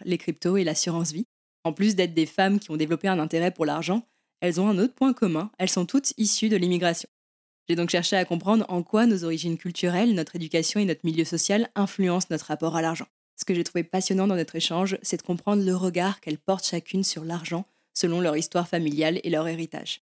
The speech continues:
Elles nous expliquent aussi ce qu'elles ont mis en œuvre pour dépasser leurs peurs et leurs croyances limitantes et parvenir à sauter le pas de l'investissement.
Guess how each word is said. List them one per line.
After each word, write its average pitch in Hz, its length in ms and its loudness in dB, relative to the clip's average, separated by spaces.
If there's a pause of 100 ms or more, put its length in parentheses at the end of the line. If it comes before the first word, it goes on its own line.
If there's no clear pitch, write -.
(200)
Elles 180 100 0
nous 175 160 2
expliquent 175 260 -2
aussi 202 220 0
ce - 80 -2
qu'elles 165 200 -2
ont 156 60 0
mis 190 180 4
en 196 140 2
œuvre 180 280 0
pour 170 120 -6
dépasser 165 340 0
leurs 185 220 0
peurs 185 320 2
et 175 60 -4
leurs 160 160 -6
croyances 190 400 0
limitantes 170 540 -2
et 165 80 -2
parvenir 190 520 2
à 156 80 -4
sauter 185 300 -2
le 170 60 -6
pas 180 180 0
de 185 60 0
l'investissement. 160 580 -2